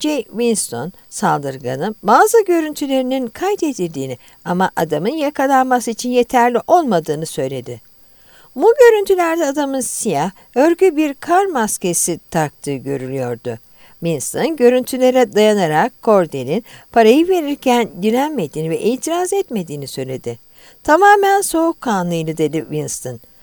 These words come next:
"Adam girdi, kurbanı vurdu, parayı aldı." Tam anlamıyla soğukkanlı ve katıydı. Tek istediği paraydı. Cordell A T M'nin önüne düştü. Bir sonraki müşteri yaklaşık on beş dakika sonra onu buldu.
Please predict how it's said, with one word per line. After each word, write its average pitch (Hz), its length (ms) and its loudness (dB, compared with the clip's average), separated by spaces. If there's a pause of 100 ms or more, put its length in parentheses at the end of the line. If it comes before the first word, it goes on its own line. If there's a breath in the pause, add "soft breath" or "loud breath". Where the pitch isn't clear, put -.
(180 soft breath)
"Adam 151 440 0
girdi, 135 460 -2
kurbanı 147 540 -2
vurdu, 208 360 -2
parayı 320 460 4
aldı." 131 340 -2 (380 soft breath)
Tam 185 300 -2
anlamıyla 135 600 -2
soğukkanlı 165 720 -2
ve 202 120 2
katıydı. 117 560 -12 (440 soft breath)
Tek 466 260 6
istediği 349 500 2
paraydı. 143 680 -2 (400)
Cordell 151 560 2
A 151 200 4
T 143 240 0
M'nin 143 440 -4
önüne 165 500 -2 (160)
düştü. 127 520 -8 (400 soft breath)
Bir 427 120 8
sonraki 269 560 -2
müşteri 151 460 -4
yaklaşık 262 580 -4
on 466 300 2
beş 269 220 -2
dakika 175 440 -4
sonra 220 320 -4
onu 185 320 0
buldu. 123 340 -10